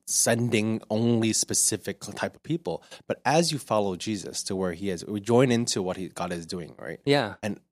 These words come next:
Speaker 1: as we join in, that's, that's exactly how we're being sent. And nothing for, moves without first being sent. We are only able to follow Jesus because he sends us.
Speaker 2: Mm.
Speaker 1: Like,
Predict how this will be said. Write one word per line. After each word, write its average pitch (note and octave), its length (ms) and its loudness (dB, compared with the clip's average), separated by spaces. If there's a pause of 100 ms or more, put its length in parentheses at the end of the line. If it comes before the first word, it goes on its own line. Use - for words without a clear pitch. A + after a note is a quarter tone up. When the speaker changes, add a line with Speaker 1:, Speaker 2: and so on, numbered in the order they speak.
(180)
Speaker 1:
as A2+ 160 0
we A2 80 -2
join A2 380 -4
in, C#3 160 2
that's, G2 280 -6 (380)
that's - 160 0
exactly A2 460 -2
how F#2+ 240 -2
we're F2+ 180 -6
being E2 220 -10
sent. - 300 -10 (100)
And G#2 240 -2
nothing D3 340 2
for, - 260 -4
moves A#2 300 0
without G2 220 -2
first - 240 -8
being F2+ 160 -8
sent. - 360 -12 (160)
We A#2+ 160 2
are C#3 120 6
only E3+ 320 8
able B2+ 140 6
to A#2 60 2
follow A2+ 280 6
Jesus A2+ 320 0
because G2+ 220 -4
he G2 60 -4
sends F#2+ 240 -4
us. - 280 -14 (280)
Speaker 2:
Mm. B2+ 140 -2
Speaker 1:
Like, A2 160 -2